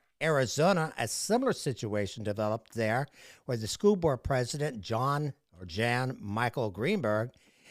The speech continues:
uh, he was upset with parents who were criticizing the critical race theory being taught into schools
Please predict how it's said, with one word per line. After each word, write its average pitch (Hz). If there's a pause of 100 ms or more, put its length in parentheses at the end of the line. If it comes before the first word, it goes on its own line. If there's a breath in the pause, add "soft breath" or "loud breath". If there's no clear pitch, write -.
(280 soft breath)
uh, 113
he 175
was 196
upset 127
with 113
parents 127
who 127
were 117
criticizing 135
the 110
critical 135
race 123
theory 135
being 120
taught 123
into 123
schools 117